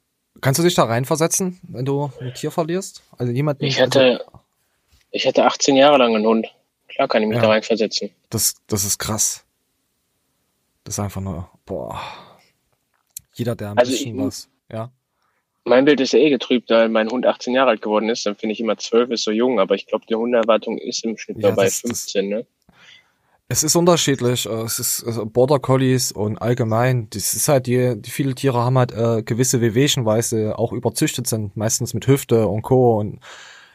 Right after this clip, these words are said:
Speaker 1: ja, die brauchen dann nur hier so, so einen grauen Star und fressen dann nicht. Und dann gibt's, ach, das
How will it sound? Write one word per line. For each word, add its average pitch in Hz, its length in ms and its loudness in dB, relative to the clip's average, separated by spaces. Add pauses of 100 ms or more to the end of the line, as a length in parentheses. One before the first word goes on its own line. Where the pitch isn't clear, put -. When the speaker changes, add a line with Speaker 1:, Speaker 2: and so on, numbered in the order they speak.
(160)
Speaker 1:
ja, 104 180 -4
die 120 100 -2
brauchen 120 300 0
dann 120 120 4
nur 123 120 4
hier 117 160 0
so, 113 140 -4
so 113 180 -4
einen 110 80 -6
grauen 120 300 -2
Star 127 640 2
und 123 100 -8
fressen 135 360 -2
dann 127 160 0
nicht. 123 180 -4
Und 113 100 -8
dann 113 160 -8
gibt's, - 300 -10
ach, - 260 -8
das - 360 -6